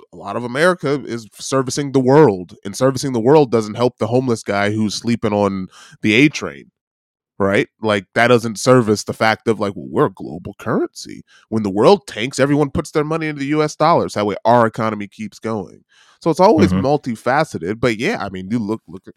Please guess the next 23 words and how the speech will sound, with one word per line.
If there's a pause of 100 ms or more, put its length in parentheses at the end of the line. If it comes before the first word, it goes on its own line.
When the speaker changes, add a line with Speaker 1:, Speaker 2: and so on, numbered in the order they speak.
(240)
Speaker 1:
trust
me,
I've
had
lots
of
thoughts.
So
I'm
sitting
here
doing
the
math
going, (520)
"Wait
a
minute. (1120)
I'm
taking
a
pay
cut."